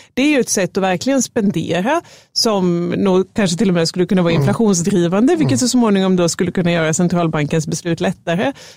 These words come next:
Speaker 1: men säkert skulle kunna ge större resultat.
Speaker 2: Jag håller verkligen med Kristina. Det är väldigt intressant att du tar upp det just, för att,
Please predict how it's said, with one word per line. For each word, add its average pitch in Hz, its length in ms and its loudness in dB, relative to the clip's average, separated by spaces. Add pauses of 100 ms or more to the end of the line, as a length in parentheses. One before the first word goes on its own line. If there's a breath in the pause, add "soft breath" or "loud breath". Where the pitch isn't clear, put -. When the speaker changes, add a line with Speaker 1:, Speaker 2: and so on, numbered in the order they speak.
(140 loud breath)
Speaker 1:
men 196 240 0
säkert - 760 -4
skulle - 300 -4
kunna - 160 -8
ge - 120 -6
större - 320 -8
resultat. - 520 -8
Speaker 2:
Jag 147 160 0
håller 170 200 2
verkligen 202 460 0
med 214 280 0
Kristina. 160 360 0
Det 160 60 0
är 165 40 -2
väldigt 185 220 0
intressant 180 340 -2
att 151 100 -8
du 156 40 -6
tar 208 120 0
upp 220 120 -4
det 165 100 -4
just, 131 220 -2
för 151 100 -6
att, 147 120 -8